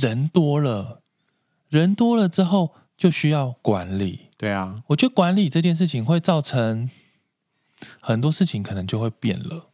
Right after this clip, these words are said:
Speaker 2: 哦。
Speaker 1: 因为其实我觉得牧师都是，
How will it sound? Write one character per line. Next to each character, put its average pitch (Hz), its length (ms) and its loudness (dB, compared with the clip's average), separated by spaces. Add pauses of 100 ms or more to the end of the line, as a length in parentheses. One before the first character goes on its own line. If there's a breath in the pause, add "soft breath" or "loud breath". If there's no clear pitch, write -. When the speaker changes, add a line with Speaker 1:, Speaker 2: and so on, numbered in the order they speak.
(1080)
Speaker 2:
哦。 98 880 -4
Speaker 1:
因 - 60 6
为 269 60 2
其 190 140 0
实 165 380 2
我 127 260 2
觉 117 300 0
得 135 240 0 (240 loud breath)
牧 180 200 4
师 156 220 0
都 151 160 0
是， 143 300 -2